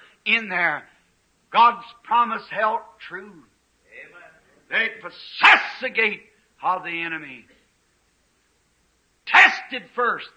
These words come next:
Speaker 1: then they possessed the gate of the
Speaker 2: Amen.
Speaker 1: enemy. Was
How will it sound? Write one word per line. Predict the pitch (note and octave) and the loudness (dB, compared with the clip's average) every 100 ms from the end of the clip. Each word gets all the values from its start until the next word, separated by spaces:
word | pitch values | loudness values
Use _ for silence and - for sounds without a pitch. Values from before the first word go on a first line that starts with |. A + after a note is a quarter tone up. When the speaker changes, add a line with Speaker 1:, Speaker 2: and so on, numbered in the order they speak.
| _ _ _ _ _ _ _ _ - | _ _ _ _ _ _ _ _ 2
Speaker 1:
then | C#4+ F#4 E4 | 4 4 4
they | C4 | 2
possessed | - G3+ - - F#3+ E3+ - - | 2 -10 -12 -10 -8 -8 -14 -20
the | C#3+ | -16
gate | C#3 C3+ - _ | -14 -14 -16 _
of | C#3 C#3+ A#2 | -4 -4 -6
the | |
Speaker 2:
Amen. | B2+ B2 C3 | -14 -18 -18
Speaker 1:
enemy. | A2+ G#2 _ _ _ _ _ _ _ _ _ _ _ _ _ _ _ _ _ _ _ _ _ | -20 -20 _ _ _ _ _ _ _ _ _ _ _ _ _ _ _ _ _ _ _ _ _
Was | - A3+ | -2 -2